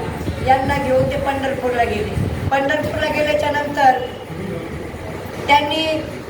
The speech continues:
चंद्रभागेत आंघोळ केली, चंद्रभागेचं महत्त्व मुलाला सुनाला समजून सांगितलं, पुंडलिक राज महाराजांचा पूर्ण इतिहास त्यांना समजून सांगितला आणि रावळात आले. रावळात आल्याच्या नंतर त्यांनी पांडुरंग परमात्म्याचं दर्शन घेतलं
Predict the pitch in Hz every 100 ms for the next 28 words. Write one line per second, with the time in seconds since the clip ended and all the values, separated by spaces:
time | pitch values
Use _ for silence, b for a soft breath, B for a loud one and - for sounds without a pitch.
0 | - 277 277 294 285 277 269 277 285 285
1 | 285 285 269 262 269 269 269 247 240 262
2 | 254 247 294 - 254 254 - - - 247
3 | 262 254 262 254 254 254 247 247 247 247
4 | 247 247 240 233 233 240 240 240 240 -
5 | - 254 262 262 269 254 254 262 262 254
6 | 247 254 254 262 254 254 254 254 254 262
7 | 269 262 262 254 262 262 254 254 247 247
8 | 247 240 247 240 233 240 233 233 233 -
9 | - - - 233 262 269 254 254 269 269
10 | 262 240 208 202 - - - 240 269 285
11 | 285 285 285 277 277 294 - 277 277 277
12 | - 262 262 269 277 269 269 269 269 262
13 | 269 247 254 247 285 277 262 262 269